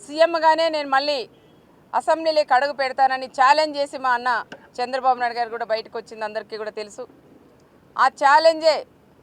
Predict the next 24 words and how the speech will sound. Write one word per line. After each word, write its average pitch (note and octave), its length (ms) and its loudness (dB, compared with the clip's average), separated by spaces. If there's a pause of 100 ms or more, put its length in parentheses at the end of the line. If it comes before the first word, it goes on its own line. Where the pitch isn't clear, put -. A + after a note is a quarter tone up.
(280)
ప్రతి C#4+ 200 0
ఒక్క C#4+ 260 2
కార్యకర్త D4+ 640 2
కూడా C#4 180 -2
తీసుకొని, C#4 580 -4 (1040)
చంద్రబాబు D#4+ 520 4
నాయుడు D#4 160 -2
గారిని D4 440 -2 (220)
సీఎంగా E4 460 2
మళ్ళీ D4+ 280 0
అసెంబ్లీలోకి C#4+ 680 -2
పంపించాలా, B3+ 600 0
అవమానం C#4+ 520 2
పరిచి C#4 380 -6
అసెంబ్లీ C4 440 -4
నుంచి B3+ 240 -14
బయటికి A#3 360 -8
పంపించారు, A#3+ 580 -8 (500)
మళ్ళీ D#4 240 4
అసెంబ్లీలోకి D#4 640 2
పంపించాలనే C4+ 680 -2
ఆలోచనతో C#4+ 800 4 (1000)
ప్రతి D4+ 320 2
ఒక్కరూ, D#4 580 4